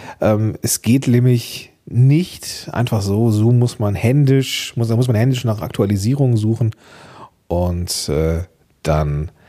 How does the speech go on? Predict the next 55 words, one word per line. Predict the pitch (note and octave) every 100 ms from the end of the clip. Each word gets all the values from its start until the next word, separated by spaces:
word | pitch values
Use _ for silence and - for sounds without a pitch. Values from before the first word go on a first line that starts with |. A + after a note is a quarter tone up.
| - - - - - -
ja, | - A#2+ F2 A2+
macht | B2 -
man, | F#3 D3+ C#3+
wird, | B2+ C#3+
macht, | E3 -
wird | D3 C3 D3
Zoom | - C3
eine | A#2
Autom-, | - - G#2 F#2
also | E2+ G2+
wird | B2
Zoom | A#2+ C#3 C3+ A#2+
aktualisiert | - B2 G#2+ F#2+ G2 E3 -
und | G2 A2+ - -
dann | A2 A#2+ A2
sieht | G2+ D#3+
es | E3
auf | D3+
einmal | F3+ F#3+
anders | E3+ A2
aus. | D#2 -
Ja, | A2+
alle | - D3
sprachen | - C#3 C#3+
irgendwie | B2
von | A#2+ C3
der | A#2
neuen | A#2+ A#2
Version | G#2 F#2+ C3+
von | D3 A2+
Zoom | A#2 D#3
und | G#2
ich |
dachte, | -
"Hö, | F#2+ A2+
wie | A2
sieht, | G#2 G2+
sieht | G#2
aus | G2+ -
wie | D#2
immer." | A#2 A#2+ - - - - - - - _
Bis | G2+
ich | G#2
dann | G#2+ G2+
herausgefunden | D#2+ F2+ - - E2
habe, | -
nee, | F2 F#2
man | F#2+ E2 D#2
muss | E2 -
dann | - F2
händisch | - - - -
aktualisieren. | - - - G2 C2+
Also | C#2+ F#2+ E2 -
aktualisiere | C#3 - D#3+ C#3 B2+ D#3+
bitte | B2+ C3+